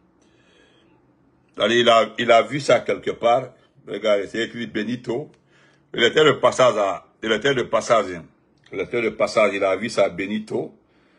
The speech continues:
Et il était obli-, c'est une société en France, Benito. Il m'a envoyé, dit, bon, hmm. <laughs> J'ai dit, bon, ça m'a fait, merci mon frère, merci beaucoup.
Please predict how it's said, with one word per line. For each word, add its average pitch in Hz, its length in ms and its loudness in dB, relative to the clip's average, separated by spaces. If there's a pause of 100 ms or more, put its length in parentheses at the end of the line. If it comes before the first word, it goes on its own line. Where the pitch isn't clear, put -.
(720)
Et 107 280 2
il 104 60 -2
était 98 140 -2
obli-, 113 360 2 (100)
c'est 139 160 2
une 170 80 -2
société 139 540 0
en 110 160 4
France, 135 440 0 (100)
Benito. 113 680 -4
Il 104 80 -14
m'a 107 160 0
envoyé, 107 300 -2
dit, 113 140 -2
bon, 101 320 -2
hmm. 107 140 -2 (1000)
<laughs> - 0 - (720)
J'ai 113 120 2
dit, 127 100 0
bon, 104 380 0 (200)
ça 113 80 4
m'a 120 160 4
fait, 127 140 2
merci 139 380 0
mon 117 160 0
frère, 98 260 2
merci 104 380 -4
beaucoup. 95 360 -8